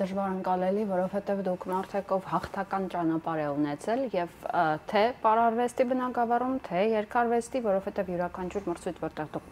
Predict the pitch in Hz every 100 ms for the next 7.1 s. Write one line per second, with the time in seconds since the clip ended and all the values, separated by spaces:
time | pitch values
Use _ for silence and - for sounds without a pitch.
0 | 151 160 202 - 262 277 247 226 - 208
1 | 190 185 185 202 202 - 160 185 190 175
2 | 165 165 160 156 170 165 - 170 180 185
3 | - 311 - - - 311 214 208 220 190
4 | 190 185 - 180 170 170 185 285 311 -
5 | - - 247 254 240 233 240 277 226 220
6 | 208 - 214 208 208 208 214 - 190 196
7 | 190